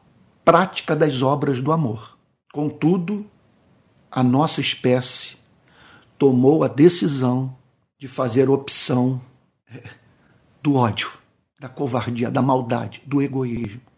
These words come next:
do pecado. Então, esse é o tipo de mundo no qual nós habitamos. Veja, é o tipo de planeta que oferece sentido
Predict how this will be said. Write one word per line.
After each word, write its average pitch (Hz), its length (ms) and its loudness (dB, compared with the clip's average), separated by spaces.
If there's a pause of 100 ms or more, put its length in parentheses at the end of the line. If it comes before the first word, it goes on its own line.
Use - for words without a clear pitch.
(140)
do 135 300 -8
pecado. - 560 -14 (1200)
Então, 175 800 0 (500)
esse 220 280 -4
é 214 40 4
o 185 60 0
tipo - 400 -4
de 180 140 -2
mundo 190 560 4 (580)
no 147 140 0
qual 139 260 -2
nós 151 220 -6
habitamos. 139 540 -10 (300)
Veja, 113 320 -16 (960)
é 156 80 0
o 151 60 2
tipo 226 540 0
de 120 100 -8
planeta 131 600 -2 (540)
que 165 420 -8 (520)
oferece 175 960 2 (180)
sentido 196 1080 -4